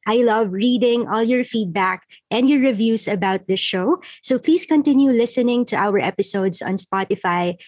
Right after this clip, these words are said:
Apple Podcasts, Google Podcasts, and wherever you listen to podcasts. ValuePod Productions, the amazing team behind Weekends with Jan,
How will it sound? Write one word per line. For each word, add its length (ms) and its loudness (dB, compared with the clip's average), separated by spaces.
Apple 280 -2
Podcasts, 840 -2
Google 380 2
Podcasts, 640 -2
and 180 2
wherever 400 2
you 160 4
listen 380 -2
to 80 -6
podcasts. 680 -6
ValuePod 680 0
Productions, 880 0
the 140 -2
amazing 460 2
team 340 2
behind 560 -2
Weekends 480 -2
with 120 0
Jan, 420 -4